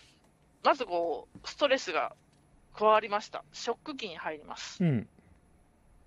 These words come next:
Speaker 1: らショック期っていうのがこう、闘争闘争反応。
Speaker 2: うん。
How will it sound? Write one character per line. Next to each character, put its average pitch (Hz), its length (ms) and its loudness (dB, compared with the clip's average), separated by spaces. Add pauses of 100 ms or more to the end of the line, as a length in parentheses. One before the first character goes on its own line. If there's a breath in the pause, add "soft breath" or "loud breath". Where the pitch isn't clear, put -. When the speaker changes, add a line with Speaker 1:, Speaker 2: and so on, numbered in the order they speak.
(160)
Speaker 1:
ら 240 60 0
シ - 140 -2
ョ 302 40 2
ッ 285 60 -2
ク 370 160 -2
期 330 120 -6
っ 247 60 -6
て 185 100 -14
い - 20 -10
う 175 40 -12
の 165 80 -6
が - 20 -4
こ 160 140 -2
う、 - 20 -2
闘 220 280 -2
争 214 40 -4
闘 208 260 -6
争 - 20 -6
反 190 320 -2
応。 156 220 -10 (460)
Speaker 2:
う 190 80 4
ん。 117 200 2